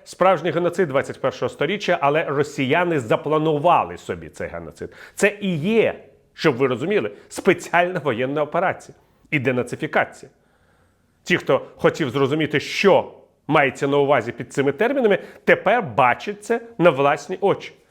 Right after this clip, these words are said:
І тому так важливо зупинити людиноненависницький режим Володимира Путіна та його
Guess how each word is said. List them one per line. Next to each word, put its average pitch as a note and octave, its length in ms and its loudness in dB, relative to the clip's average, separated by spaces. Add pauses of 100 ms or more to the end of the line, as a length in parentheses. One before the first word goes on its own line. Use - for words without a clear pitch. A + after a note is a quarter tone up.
(600)
І C3 80 -6
тому E3+ 200 2
так E3+ 180 0
важливо D3 340 0
зупинити C#3+ 720 0 (220)
людиноненависницький C3+ 1040 0
режим A2+ 320 0 (280)
Володимира A#2+ 460 0
Путіна D#3+ 360 -4 (280)
та C3 340 0 (160)
його A#2 580 2